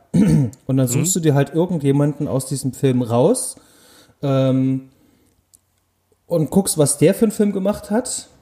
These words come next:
Speaker 1: Und dann findest du sozusagen einen Film mit Kevin Bacon
Speaker 2: Ja.
Speaker 1: irgendwann. Irgendwie
Speaker 2: Okay,
Speaker 1: so war
Speaker 2: ist,
Speaker 1: das.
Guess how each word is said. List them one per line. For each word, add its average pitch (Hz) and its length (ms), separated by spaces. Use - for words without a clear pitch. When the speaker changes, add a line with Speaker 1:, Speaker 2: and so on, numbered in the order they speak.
Speaker 1:
Und 147 240
dann 151 160
findest 160 360
du 151 60
sozusagen 143 640
einen 127 80
Film 135 240
mit 131 140
Kevin 117 260
Bacon 113 340
Speaker 2:
Ja. 110 120
Speaker 1:
irgendwann. 104 320
Irgendwie 143 260
Speaker 2:
Okay, 110 80
Speaker 1:
so 127 140
war 113 60
Speaker 2:
ist, 117 140
Speaker 1:
das. - 260